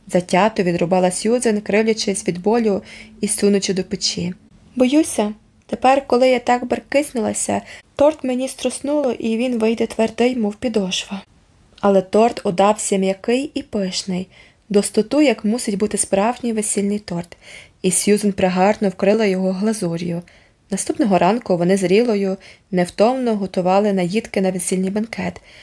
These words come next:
Щойно ж Міранда зателефонувала і повідомила, що батько її щасливо подався до міста,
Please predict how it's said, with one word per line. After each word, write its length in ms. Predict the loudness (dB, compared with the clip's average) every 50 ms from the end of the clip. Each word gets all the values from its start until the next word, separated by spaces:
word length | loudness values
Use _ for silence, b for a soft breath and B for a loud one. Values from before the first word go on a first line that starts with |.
| B B B B
Щойно 380 | -16 -8 0 2 2 4 4 2
ж 100 | 2 2
Міранда 300 | 2 4 4 2 2 0
зателефонувала 800 | -4 -6 -4 -4 -4 -2 -2 -2 -2 2 2 2 4 4 2 2 0
і 60 | -4
повідомила, 580 | -6 -4 -4 0 2 2 2 2 2 0 0 -2
що 200 | -4 -6 -6 -4
батько 400 | -2 -2 -2 -4 -4 -4 -2 -2
її 240 | 0 0 0 -2
щасливо 480 | -2 -2 -4 -6 -2 2 2 2 2 2
подався 400 | 0 -2 0 0 0 0 -2 -2
до 100 | -2 -2
міста, 500 | -2 0 0 -2 -2 -2 -2 -4 -4